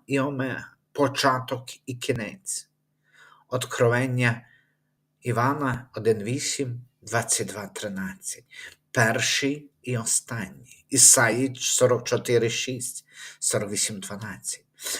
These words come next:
Початок і кінець. Тільки Він є той, хто є. Тільки Він є Господь Вседержитель.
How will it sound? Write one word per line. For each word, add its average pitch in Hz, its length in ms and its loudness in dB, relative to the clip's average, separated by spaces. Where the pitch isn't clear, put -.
Початок 127 840 2
і 127 80 -8
кінець. - 640 -4
Тільки 156 840 4
Він 160 460 0
є 139 380 6
той, 147 420 -2
хто - 400 -6
є. 147 460 -4
Тільки 135 480 4
Він 131 240 4
є 127 140 4
Господь 123 560 0
Вседержитель. - 1040 -2